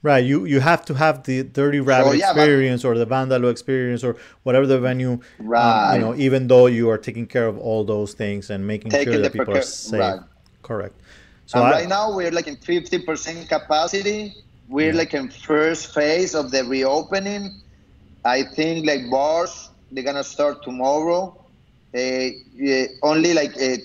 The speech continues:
Speaker 2: table serving,
Speaker 1: Mm-hmm.
Speaker 2: and, like, a couple of weeks, it's gonna be, like, the, the, the,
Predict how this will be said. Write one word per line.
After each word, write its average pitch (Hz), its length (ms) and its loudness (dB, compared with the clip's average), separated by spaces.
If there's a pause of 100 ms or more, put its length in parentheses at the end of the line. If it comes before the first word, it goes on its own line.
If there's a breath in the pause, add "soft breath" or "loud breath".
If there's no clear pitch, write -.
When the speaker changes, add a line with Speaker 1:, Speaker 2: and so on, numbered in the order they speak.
Speaker 2:
table 156 960 0 (180)
serving, 170 800 -4 (380)
Speaker 1:
Mm-hmm. 120 60 -8
Speaker 2:
and, 127 120 -4
like, 135 220 -4
a 135 100 2
couple 151 360 -2
of 131 80 -4
weeks, 180 380 -2
it's 127 120 -8
gonna 143 240 -2
be, 139 100 -2
like, 135 180 -2
the, 123 240 -2
the, 120 100 -6
the, 117 200 -6